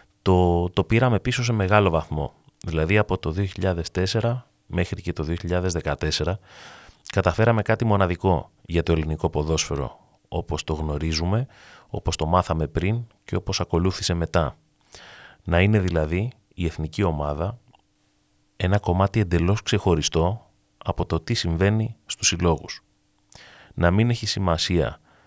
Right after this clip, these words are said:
σε ποια ομάδα παίζεις για να είσαι στην εθνική, αλλά όλα να τα υπογράφει και να τα περικλείει η έννοια της ιδιότητας του διεθνή ποδοσφαιριστή. Ταυτόχρονα,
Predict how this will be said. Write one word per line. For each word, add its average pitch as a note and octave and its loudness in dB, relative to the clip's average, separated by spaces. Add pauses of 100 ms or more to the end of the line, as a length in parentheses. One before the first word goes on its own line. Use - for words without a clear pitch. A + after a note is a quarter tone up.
σε - -4
ποια - 0
ομάδα D2+ 0
παίζεις D2 -2
για C#2+ -6
να C#2+ -6
είσαι D2+ -4
στην - -6
εθνική, E2 -6 (800)
αλλά F2 4
όλα G#2+ 6
να G#2 2
τα D#2 0 (320)
υπογράφει E2+ 2
και - -4
να D#2+ 0
τα D#2+ -2
περικλείει E2+ -2 (120)
η F2 2
έννοια F#2 2
της - -2
ιδιότητας F#2 0 (520)
του F#2+ 0
διεθνή F2+ 2
ποδοσφαιριστή. D#2+ -2 (1300)
Ταυτόχρονα, E2+ 2